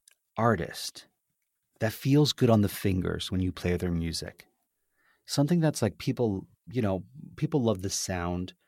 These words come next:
of certain artist voices. People like the lyrics wr-, written by songwriters, and people like tune, the tune.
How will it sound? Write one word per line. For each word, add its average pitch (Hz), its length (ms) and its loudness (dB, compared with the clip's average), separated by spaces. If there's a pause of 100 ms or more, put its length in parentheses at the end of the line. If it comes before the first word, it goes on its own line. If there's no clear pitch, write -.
(580)
of 90 240 -2
certain 92 460 -2
artist 87 340 -2
voices. 90 440 -4
People 110 280 0
like 104 160 0
the 98 100 -4
lyrics 104 480 0
wr-, 92 260 -10
written 98 280 -2
by 92 120 0
songwriters, 92 640 0
and 110 140 -2
people 127 280 -2
like 107 260 0
tune, 101 560 2
the - 120 -8
tune. 101 460 0